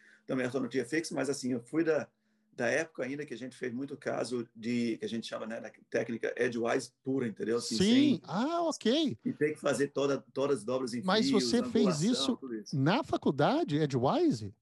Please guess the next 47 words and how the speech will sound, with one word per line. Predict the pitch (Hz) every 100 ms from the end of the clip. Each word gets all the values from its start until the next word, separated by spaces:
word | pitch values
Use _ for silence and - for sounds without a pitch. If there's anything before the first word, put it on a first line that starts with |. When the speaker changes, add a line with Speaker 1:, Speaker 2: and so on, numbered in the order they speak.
| _ _ -
Speaker 1:
Não, | 170
não, | 170
não. | 156 127
Quando | 143 160
eu | 165
fiz | - 165
ortodontia. | 175 151 175 180
Speaker 2:
Ah, | 202 262 170 _
ah, | 180
a |
ortodontia. | 180 220 262 269 -
Ah, | 202
ok, | 240 -
Speaker 1:
É, | 156
Speaker 2:
ok, | - 135
ok. | 139
Speaker 1:
na, | 160
Speaker 2:
Na, | - 180
Speaker 1:
não, | 143
na | 170
Speaker 2:
na | 190
Speaker 1:
faculdade | 170
Speaker 2:
especia-, | 185 151 165
Speaker 1:
eu | 156
fiz | 180
exatamente | 147 180 190 165
a | 110
mesma | 180
Speaker 2:
na, | 185
Speaker 1:
coisa | 170 156
que | -
vocês, | 165 147 143 120
de, | 175
Speaker 2:
ok. | 123
Speaker 1:
de, | 135 120 - _ _
de | 120
aparelho | 131 151 143 156 151 123
e |
tal, | 120 139 139 135
e, |
Speaker 2:
Sim. | 156 107
Speaker 1:
e | 123
aí | 123
depois | 120 - 143
Speaker 2:
Na | 190
Speaker 1:
fui |
Speaker 2:
especialização, | 139 196 - 185 156 151 - 156 156 220